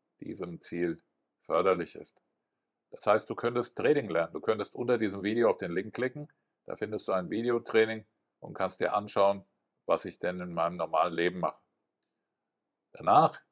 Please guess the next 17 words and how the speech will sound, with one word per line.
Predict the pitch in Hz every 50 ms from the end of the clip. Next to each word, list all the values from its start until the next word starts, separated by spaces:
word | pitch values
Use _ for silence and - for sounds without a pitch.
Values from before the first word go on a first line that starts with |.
| _ _ _
kannst | - - 98 95 -
du | -
dich | - 95 90 -
damit | 92 87 87 98 -
beschäftigen | - - - 123 127 - - 127 117 110 110
auf | 110 101 87 -
meinem | - 87 85 85 85 82 -
Zweitkanal | - - 107 107 - - - - 110 104 98 95 95 92 95 _ _ _ _ _ _ _
Oliver | - - 95 95 92 95 90
Klemm | - 92 85 82 -
Trading. | - - 104 113 - 117 113 113 _ _ _ _ _ _ _ _ _ _ _ _ -
Ich | 90 - -
wünsche | 98 98 98 - 92
dir | 85 87 85
viel | - - 87
Spaß | 82 - - 110 120 127 123 - - _ _ _ _ _ _ _ _ _ _ _ -
und | - 92 87 87 87 85 - _